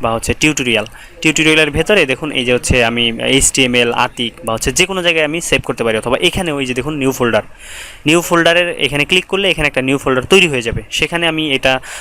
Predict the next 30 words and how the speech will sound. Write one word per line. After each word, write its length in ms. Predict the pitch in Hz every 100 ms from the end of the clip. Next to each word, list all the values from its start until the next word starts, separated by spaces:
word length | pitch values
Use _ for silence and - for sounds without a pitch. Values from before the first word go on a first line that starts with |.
| - 127
সেভ 220 | - 151
করতে 220 | - 131
পারি। 160 | 120 123
কিন্তু 220 | 151 147
না, 180 | 139 104
আমি 200 | 120 135
এখানে 200 | 135 139
সেভ 220 | 131 147 143
করব 240 | 160 127 127
না, 80 |
আমি 560 | 185 151 120 120 120 120
হচ্ছে 400 | 123 123 120 120
যেহেতু 220 | 127 131
ডেস্কটপে 500 | 123 151 - 156 131
রেখেছি, 440 | 120 113 123 - 165
দেখুন 260 | 139 190 - - - - - -
ডেস্কটপ, 320 | 113 - 101 - - - - - - - 139
ডেস্কটপে 460 | 151 - 180 175
এই 120 | 170
যে 120 | 135 123
এইচটিএমএল 520 | 123 - 120 104 110
আমি 260 | 113 120
যে 160 | 113 117
ফোল্ডারটা 420 | - 123 120 -
তৈরি 200 | - 147
করেছিলাম 420 | 147 135 - 170
দেখাচ্ছে। 460 | 135 120 120 - 110
হ্যাঁ, 200 | 120 180
আহ, 720 | - - - - - 113 107
দেখাচ্ছে। 640 | 113 123 127 - - 190